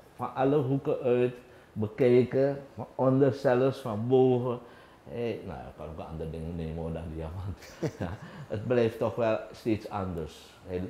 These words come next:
lichtbreken en noem maar op. Dus je kan de dingen vaak,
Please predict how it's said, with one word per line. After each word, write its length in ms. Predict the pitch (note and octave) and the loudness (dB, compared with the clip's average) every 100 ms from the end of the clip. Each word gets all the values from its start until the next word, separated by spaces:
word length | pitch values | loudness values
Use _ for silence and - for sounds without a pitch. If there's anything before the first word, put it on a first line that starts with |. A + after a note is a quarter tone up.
| F#2+ | -6
lichtbreken 680 | G2 F#2+ F#2+ F#2 F#2+ F2+ F#2+ | -4 -4 -2 -2 0 -2 -4
en 80 | F2 | -4
noem 100 | F2+ | -6
maar 160 | F2+ E2 | -6 -6
op. 80 | A2+ | -6
Dus 120 | G#2 | -6
je 60 | A2+ | -4
kan 200 | B2+ B2 | -2 -2
de 140 | A#2 | 2
dingen 280 | B2+ C#3 C#3+ | 2 2 0
vaak, 480 | - - C3 C3+ | -6 -2 0 0